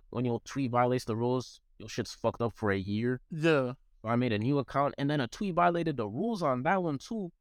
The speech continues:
Speaker 1: So the account I have now, I made that. I got a new phone, and I made this account, and that's the one I've been on since.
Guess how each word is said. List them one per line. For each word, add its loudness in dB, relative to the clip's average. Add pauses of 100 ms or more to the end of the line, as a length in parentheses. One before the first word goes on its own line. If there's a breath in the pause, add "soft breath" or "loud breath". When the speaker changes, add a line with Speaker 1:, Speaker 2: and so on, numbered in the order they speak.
(360)
Speaker 1:
So -2
the 2
account 2
I 4
have 4
now, 4
I 2
made 0
that. 4
I 4
got 4
a 2
new -2
phone, -2
and 0
I 0
made 0
this -2
account, 2
and -2
that's 0
the -4
one 0
I've -2
been 0
on 0
since. -4